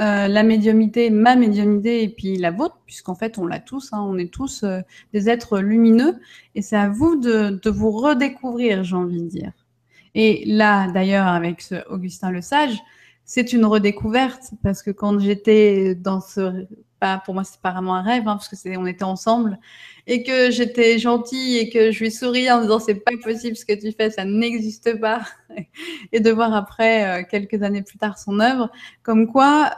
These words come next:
euh, on peut toujours apprendre de toute personne, euh, vivante ou morte, mais en même temps, la mort n'existe pas puisque nous sommes toujours vivants et que, euh, c'est là où on apprend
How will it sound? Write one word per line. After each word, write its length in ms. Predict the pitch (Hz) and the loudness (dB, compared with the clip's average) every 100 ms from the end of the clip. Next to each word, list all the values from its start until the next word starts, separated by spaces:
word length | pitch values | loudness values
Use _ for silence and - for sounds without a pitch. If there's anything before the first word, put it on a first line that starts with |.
| - | 0
euh, 540 | 214 214 208 202 196 - - _ _ | 2 2 2 0 -2 -8 -16 _ _
on 140 | 262 | -2
peut 160 | 247 294 | 2 2
toujours 340 | 294 285 302 | 0 0 2
apprendre 480 | 277 269 294 285 254 | 2 2 2 4 2
de 80 | 226 | 0
toute 400 | 240 - 294 - | -4 -6 -8 -4
personne, 840 | 254 247 - 247 285 294 247 247 254 | -6 -4 -2 0 2 2 0 -2 -6
euh, 200 | 214 208 208 208 | -2 -2 -2 -2
vivante 420 | 226 214 208 - | -2 0 -2 -2
ou 40 | |
morte, 320 | 214 247 294 240 | 0 0 0 0
mais 80 | |
en 40 | 208 | 0
même 140 | 208 | 0
temps, 120 | 226 214 | 0 0
la 100 | 202 | 2
mort 180 | 220 | 2
n'existe 480 | 220 196 190 - 190 | 2 -2 -6 -8 -8
pas 300 | 185 214 240 - | -4 -6 -6 -12
puisque 220 | 202 190 | -14 -10
nous 160 | 185 | -10
sommes 240 | 180 185 185 | -8 -12 -10
toujours 340 | 214 196 185 | -8 -6 -6
vivants 360 | 180 175 196 - _ - _ - | -4 -4 -6 -8 _ -20 _ -6
et 140 | 226 | -4
que, 360 | 226 254 262 - - | -2 0 0 -2 0
euh, 720 | 220 214 208 208 202 196 190 - | 2 4 2 2 0 -2 -6 -10
c'est 200 | 214 233 | -8 -2
là 420 | 233 269 277 240 - - | 2 2 2 -2 -10 -6
où 320 | 220 226 220 | -2 0 0
on 140 | 214 214 | 0 0
apprend 580 | 214 - 247 269 277 | 0 -2 0 0 -2